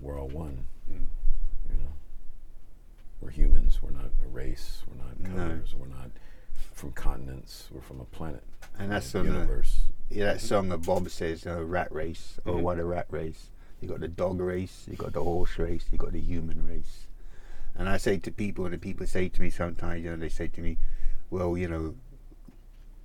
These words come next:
Speaker 3: who do you belong to?" And I said, "Well, you know what?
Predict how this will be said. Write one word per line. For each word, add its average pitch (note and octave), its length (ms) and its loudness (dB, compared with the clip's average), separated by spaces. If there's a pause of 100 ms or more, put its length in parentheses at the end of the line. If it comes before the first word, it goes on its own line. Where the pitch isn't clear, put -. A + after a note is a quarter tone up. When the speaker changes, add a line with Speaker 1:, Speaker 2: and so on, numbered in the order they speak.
(680)
Speaker 3:
who G2 200 -2
do F#2 60 -4
you F#2 60 -4
belong F2+ 340 -6
to?" - 140 -10
And D2 140 -14
I F2 80 -14
said, F2+ 220 -10
"Well, G2+ 380 -8
you G#2 60 -14
know A#2 160 -10
what? A#2+ 200 -8